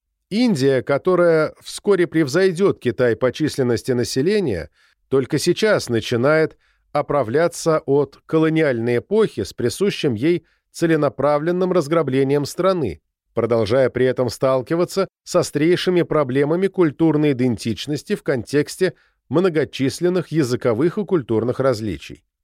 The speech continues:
Китай со своей стороны всегда обладал большим преимуществом в виде издавна лелеемого чувства общей ханьской культуры, общего китайского языка и общей письменности,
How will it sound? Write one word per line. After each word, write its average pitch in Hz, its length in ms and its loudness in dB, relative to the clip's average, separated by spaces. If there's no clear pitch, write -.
Китай 160 380 0
со 160 140 -4
своей 123 360 0
стороны 131 380 0
всегда 165 380 -2
обладал 120 400 0
большим 131 420 -2
преимуществом 120 880 -2
в 113 60 -6
виде 170 540 0
издавна 165 600 0
лелеемого 143 840 0
чувства 165 580 0
общей 180 400 -2
ханьской 160 540 -2
культуры, 160 640 -2
общего 175 460 2
китайского 147 680 -2
языка 147 600 0
и 143 160 -4
общей 156 340 -2
письменности, 107 880 -6